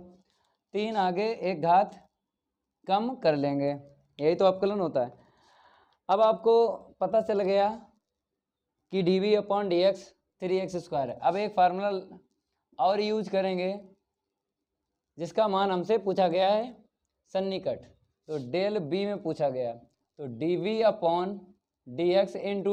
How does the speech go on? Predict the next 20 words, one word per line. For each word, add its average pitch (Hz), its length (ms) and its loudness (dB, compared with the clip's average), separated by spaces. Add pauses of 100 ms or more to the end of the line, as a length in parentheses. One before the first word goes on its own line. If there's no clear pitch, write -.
del 190 300 0 (160)
x। 135 220 -4
अब 175 200 -2
आपको 196 260 -2
मान 175 300 0
रखना 190 240 -2
है 180 80 0
थ्री 170 260 0 (580)
एक्स 180 260 -4
स्क्वायर, 160 440 2 (840)
एक्स 190 280 -4
स्क्वायर 208 340 2
रख 208 160 4
लिया 202 240 0
तो 214 140 -4
मीटर 180 420 0
स्क्वायर 170 320 4
भी 185 120 0
कर 190 180 0
लो, 175 160 0